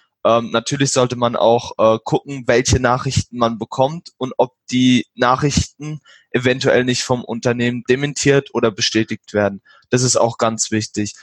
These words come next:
weil wenn jemand ein Gerücht in die Welt setzt und sagt, das Unternehmen ist pleite, weil es X, äh, X Komma X X Schulden hat,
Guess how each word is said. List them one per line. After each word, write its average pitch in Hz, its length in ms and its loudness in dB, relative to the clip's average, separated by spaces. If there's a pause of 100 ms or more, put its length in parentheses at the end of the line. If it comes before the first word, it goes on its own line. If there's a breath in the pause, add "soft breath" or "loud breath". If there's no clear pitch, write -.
(120 loud breath)
weil 117 100 4
wenn 120 140 2
jemand 127 260 0
ein 120 80 -14
Gerücht 123 340 -2
in 143 120 -4
die 139 100 2
Welt 139 300 2
setzt 139 280 0
und 120 120 -10
sagt, 117 340 0
das 117 140 -2
Unternehmen 117 420 -2
ist - 220 -4
pleite, 120 360 2
weil 117 160 2
es 113 160 0
X, - 480 -8
äh, 107 400 4
X - 220 -4
Komma 120 240 -2
X - 240 -8
X - 160 -6
Schulden 147 320 0
hat, 147 240 0